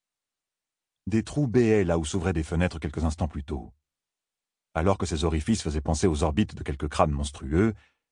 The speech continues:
les balcons en ruine évoquaient des bouches aux lèvres éclatées. Si Ravin s'était tenu à un de ces endroits, il était sûrement mort. Certes, mais Rand n'y croirait pas avant de l'avoir vu de ses yeux.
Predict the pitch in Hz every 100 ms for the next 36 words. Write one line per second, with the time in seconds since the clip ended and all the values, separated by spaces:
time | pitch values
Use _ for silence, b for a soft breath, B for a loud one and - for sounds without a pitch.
0 | _ _ _ 92 95 107 104 143 101 78
1 | 85 120 127 104 101 113 123 92 80 87
2 | - 76 80 78 76 - 76 76 60 -
3 | _ _ _ _ _ _ _ _ _ -
4 | - 101 95 104 120 143 101 110 101 110
5 | 113 87 92 92 78 71 78 110 107 b
6 | b - 104 127 131 104 90 73 73 -
7 | - - _ _ _ _ _ _ _ -
8 | 101 78 71 73 - _ _ _ _ -
9 | 98 101 113 139 143 113 104 113 92 98
10 | 117 117 101 87 82 85 78 101 82 -
11 | 69 67 60